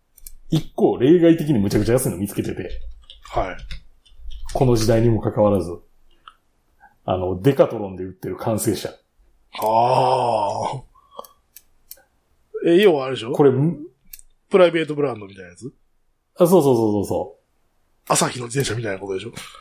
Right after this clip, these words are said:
Speaker 1: うん、そう。で、これ、よう言われてたんやけど、
Speaker 2: うん。
Speaker 1: あの、昔あの、デカトロン日本にあったやん。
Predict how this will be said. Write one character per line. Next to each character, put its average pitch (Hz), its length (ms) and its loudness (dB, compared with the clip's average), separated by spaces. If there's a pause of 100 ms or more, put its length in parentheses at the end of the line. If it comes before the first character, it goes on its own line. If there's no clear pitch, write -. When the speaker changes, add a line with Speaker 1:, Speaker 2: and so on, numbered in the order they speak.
(680)
Speaker 1:
う 147 140 4
ん、 123 60 4
そ 107 360 0 (680)
う。 151 40 -10
で、 123 80 -2
こ - 120 2
れ、 143 120 6
よ 165 360 4
う - 20 6
言 135 100 4
わ 170 120 6
れ 156 80 0
て 131 120 -10
た 107 100 -6
ん 90 40 -10
や 85 60 -16
け 92 80 -14
ど、 90 300 -12 (240)
Speaker 2:
う 104 40 -20
ん。 92 400 -20 (800)
Speaker 1:
あ 127 120 -2
の、 104 500 -4 (360)
昔 147 320 2
あ 156 80 4
の、 123 100 -2
デ 139 120 2
カ 170 100 6
ト 156 100 -2
ロ 104 140 -4
ン 110 320 -8
日 147 100 0
本 101 360 0
に 92 260 -10
あ 101 80 -6
っ - 100 -10
た 113 120 2
や 90 60 -2
ん。 90 120 -10